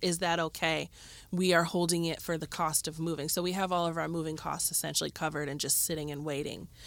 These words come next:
And then, um, um, hopefully we have a little bit left over 'cause we really need a new couch and a guest bed.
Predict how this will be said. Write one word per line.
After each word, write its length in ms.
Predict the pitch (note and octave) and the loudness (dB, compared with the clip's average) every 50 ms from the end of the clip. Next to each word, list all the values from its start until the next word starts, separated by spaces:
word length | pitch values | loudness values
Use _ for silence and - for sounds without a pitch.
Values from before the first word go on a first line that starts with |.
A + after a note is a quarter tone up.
| - - - - | -14 -12 -8 -4
And 200 | - F3 F3+ F3+ F3 | 0 0 2 2 2
then, 340 | E3+ E3+ D#3+ D3+ D#3 D3+ - - | 2 0 0 -2 -4 -4 -4 -4
um, 520 | D#3+ D#3 D3+ D3 C#3+ D3+ C#3+ D#3+ F3 E3+ - - - - - - - - - - - - - - - - - - - | -2 -2 -2 -2 -2 -4 -6 -8 -10 -10 -12 -16 -20 -20 -20 -20 -20 -16 -10 -8 -8 -8 -8 -12 -20 -20 -20 -8 -2
um, 320 | - F#3 F3+ F3 C#3+ D#3+ F3+ | 2 4 4 4 4 2 0
hopefully 380 | E3 - F3+ - - F#3 F3+ E3 | 0 0 0 2 0 -2 -2 -2
we 120 | D#3+ D#3+ | -2 -2
have 180 | E3 E3 D#3 D3+ | -2 -2 -2 -2
a 60 | D#3+ | -2
little 240 | D#3+ E3+ E3 E3 D#3+ | -2 -2 -4 -2 -4
bit 120 | E3 - | -4 -2
left 240 | C#3 D#3+ D3+ - - | -2 -2 -4 -2 -4
over 180 | D#3+ D3 C#3 - | -6 -6 -6 -8
'cause 200 | - - E3+ - | -8 -8 -6 -6
we 80 | F3+ F3 | -6 -6
really 220 | F3 G3 F#3+ F3 | -4 -4 -4 -4
need 160 | D#3+ D#3 D3+ D3+ | -4 -4 -4 -4
a 40 | D3+ | -4
new 160 | D3+ D3+ D3+ | -4 -4 -4
couch 340 | - - E3+ D#3 - - - | -4 -6 -6 -6 -4 -6 -8
and 80 | D#3+ | -8
a 40 | D#3+ - | -8 -10
guest 320 | - - - - - - | -8 -4 -2 -2 -2 -2
bed. 240 | - - - - | -6 -10 -10 -12